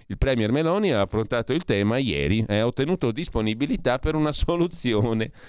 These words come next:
Gli hanno dato quella, sai, que-, vi ricordate quelle pacche in testa che dava Benny Hill nelle sue comiche? "Sì, sì, vai caro, viaggia, viaggia felice, che ti, ci pensiamo noi a renderti ancora più felice."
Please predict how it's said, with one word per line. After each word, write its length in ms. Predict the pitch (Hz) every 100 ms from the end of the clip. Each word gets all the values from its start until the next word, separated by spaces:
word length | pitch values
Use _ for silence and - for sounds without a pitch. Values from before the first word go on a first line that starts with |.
| -
Gli 120 | 139
hanno 160 | 151
dato 260 | 143 156 120
quella, 160 | 113 110
sai, 160 | 170
que-, 260 | - 104 104
vi 200 | 101 107
ricordate 500 | 110 135 135 101 90
quelle 220 | 90 85
pacche 340 | - 92 -
in 160 | 92 85
testa 320 | 90 87 -
che 140 | 82 82
dava 240 | 85 82
Benny 340 | 80 85 85 80
Hill 280 | 87 90
nelle 220 | 85 85 80
sue 220 | 95 87
comiche? 380 | 87 73 76 -
"Sì, 160 | 160
sì, 240 | 147 135 95
vai 240 | 120 113
caro, 380 | - 82 78 76 - - - -
viaggia, 460 | 107 151 110 82 87
viaggia 320 | 135 147 139
felice, 500 | 123 117 101 - 85
che 160 | -
ti, 140 | 87 - -
ci 160 | 110
pensiamo 460 | 113 113 117 120 120
noi 360 | 107 82 80 - - -
a 260 | - 87 87
renderti 480 | 98 107 101 - 104
ancora 480 | 101 - 139 113 92
più 160 | 92
felice." 520 | 85 82 78 73 71